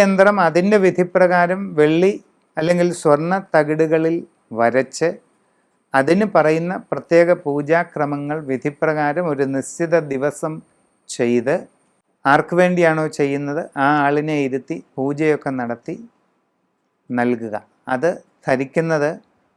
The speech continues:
വളരെ വേഗം ഉത്തമ വിവാഹം വന്നു ചേരുന്നതിന് ഫലപ്രദമാണെന്നാണ്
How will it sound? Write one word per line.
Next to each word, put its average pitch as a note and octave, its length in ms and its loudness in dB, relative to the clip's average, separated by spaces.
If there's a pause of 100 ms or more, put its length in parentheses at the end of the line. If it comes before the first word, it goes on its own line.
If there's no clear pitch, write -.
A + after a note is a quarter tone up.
(140)
വളരെ D3 360 6
വേഗം D3+ 340 0
ഉത്തമ E3+ 400 0 (120)
വിവാഹം D3+ 480 0
വന്നു C#3 280 -6
ചേരുന്നതിന് C3 640 -4
ഫലപ്രദമാണെന്നാണ് B2 1080 -8